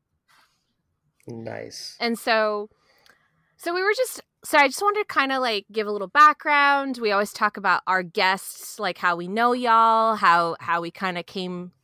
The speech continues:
Speaker 2: to fruition to be friends. So, Ali, you're not, we're not, like, besties, but I, I totally feel we're totally all gonna be besties. If not during this podcast, it's gonna happen,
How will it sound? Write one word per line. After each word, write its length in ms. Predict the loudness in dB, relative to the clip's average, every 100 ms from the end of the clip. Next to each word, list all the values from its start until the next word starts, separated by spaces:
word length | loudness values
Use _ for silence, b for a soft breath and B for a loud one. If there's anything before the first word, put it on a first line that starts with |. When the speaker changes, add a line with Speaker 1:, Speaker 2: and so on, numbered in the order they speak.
| _
Speaker 2:
to 160 | -20 -14
fruition 640 | -8 -6 -6 -6 -8 -8
to 120 | -10 -12
be 120 | -20
friends. 800 | -2 2 4 4 2 -2 -8 -14 b b b b
So, 320 | -4 -2 -2 B B
Ali, 240 | 2 2 -2
you're 120 | 4
not, 240 | 6 6 4
we're 180 | -2 2
not, 160 | 2
like, 160 | 2 0
besties, 840 | 0 0 -4 -10 -8 -10 -10 -12 -2
but 120 | 2
I, 200 | 2 0 -2
I 120 | -2 0
totally 340 | 0 0 0
feel 260 | -4 -4 -4
we're 140 | -6
totally 380 | -6 -10 -10 -6
all 160 | -4 -4
gonna 140 | -6
be 120 | -12 -10
besties. 680 | -10 -10 -18 -18 -18 -12 -6
If 180 | -4
not 320 | 2 6 6 2 -6
during 240 | -2 -2
this 140 | -4 -2
podcast, 720 | 2 2 0 -2 -2 -4 -16 _ _ _ -8
it's 220 | -8 -6
gonna 220 | -6 -6
happen, 720 | -4 -4 -4 -10 -20 -20 -20